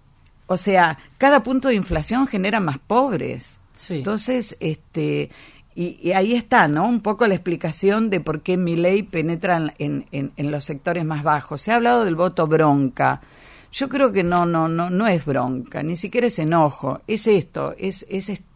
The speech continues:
Speaker 1: hartazgo,
Speaker 2: Ujú.
Speaker 1: hartazgo de la clase política, de la que no le solucionen sus problemas, ni Macri, ni Cristina. Este, ni siquiera sabemos si piensan que a esta altura que lo va a solucionar Patricia Bullrich, porque bueno, ella se quedó con una parte de esos votos de Juntos
Speaker 2: Sí.
Speaker 1: por el Cambio, no,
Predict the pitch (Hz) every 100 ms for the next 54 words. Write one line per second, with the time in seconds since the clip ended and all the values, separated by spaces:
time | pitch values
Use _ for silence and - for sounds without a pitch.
0 | - - 156 135 185 180 135 135 - 139
1 | - - 160 151 170 160 208 208 180 156
2 | 139 175 170 160 156 156 160 - 160 156
3 | 151 151 - 160 170 226 226 - 143 143
4 | 165 160 143 147 - 143 139 135 139 143
5 | - - - - 190 226 190 175 156 -
6 | 147 143 - - 180 226 185 160 - 175
7 | 156 139 143 147 143 - - - - 165
8 | 165 - 160 156 - 175 170 175 226 214
9 | 185 185 190 196 196 - - 156 170 170
10 | 175 170 147 143 156 180 165 156 165 180
11 | 160 139 143 160 - 135 156 170 151 143
12 | 151 156 139 151 156 156 160 180 214 226
13 | 139 135 120 135 160 143 156 - 127 147
14 | 139 120 135 139 131 135 143 220 196 190
15 | 139 135 131 - 131 131 131 - 123 123
16 | - 139 135 143 131 135 147 143 143 131
17 | 127 -